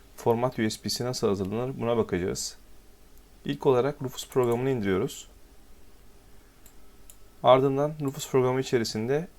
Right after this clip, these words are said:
en az sekiz gigabayt flash belleğimiz olması gerekiyor. Ben altmış dört gigabayt bir U S B tercih ettim. Buradan flash belleğimi seçiyorum. Daha sonra indirmiş olduğum Windows on bir iso dosyasını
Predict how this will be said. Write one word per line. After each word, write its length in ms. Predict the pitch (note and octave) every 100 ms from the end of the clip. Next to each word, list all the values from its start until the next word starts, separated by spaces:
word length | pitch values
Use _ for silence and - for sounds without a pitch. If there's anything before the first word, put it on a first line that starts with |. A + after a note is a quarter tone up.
| -
en 100 | C3
az 180 | C3+ D3
sekiz 340 | - A#2 D3 C3+
gigabayt 340 | B2+ A2 G2+
flash 300 | G#2 G2+ -
belleğimiz 360 | G2 G2 G2 G2
olması 340 | F#2+ F#2+ G#2
gerekiyor. 420 | G2 F#2+ - B2+ - - - - - - - - - - - - - - - - - - - D#3+
Ben 100 | D3
altmış 320 | - C#3+ -
dört 140 | D3+
gigabayt 300 | C3 A#2 G#2 G#2
bir 160 | A2 G#2
U 40 |
S 140 | G2+ -
B 100 | G#2
tercih 300 | G2+ F#2+ F#2+
ettim. 300 | - C#3 F3 - - - - - - - - - - - - - - -
Buradan 260 | D3 C3+ C3+
flash 320 | C3 C3 -
belleğimi 320 | B2+ A#2+ A#2+ -
seçiyorum. 520 | C3 - C3 G#2 D#3 - - - - - - - - - -
Daha 160 | C3+ C#3+
sonra 380 | - C3 C3+ -
indirmiş 420 | B2+ B2 C3 C3+
olduğum 380 | D3 C3 C3 E3 - - - - - - - -
Windows 500 | - A#2+ C3 C3+ C3
on 240 | B2+ C#3+ C3+
bir 160 | C#3 -
iso 200 | - B2+
dosyasını 540 | A2+ - G2+ G#2+ D#3